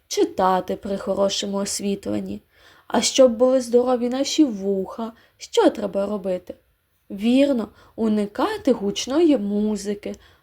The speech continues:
мити їх щодня. А що треба робити, щоб були здоровими наші зуби? Вірно, чистити їх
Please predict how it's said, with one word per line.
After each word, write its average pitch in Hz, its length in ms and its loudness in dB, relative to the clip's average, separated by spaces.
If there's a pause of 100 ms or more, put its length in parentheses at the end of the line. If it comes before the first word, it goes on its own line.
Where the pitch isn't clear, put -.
(160)
мити 311 440 6
їх 269 280 0
щодня. 262 640 -4 (760)
А 240 120 0
що 370 360 0
треба 240 380 0
робити, 214 520 2 (240)
щоб - 320 2
були 233 300 4
здоровими 233 680 -2
наші 254 400 -2
зуби? 254 640 2 (580)
Вірно, 202 640 -4 (360)
чистити 247 600 2
їх 190 340 -6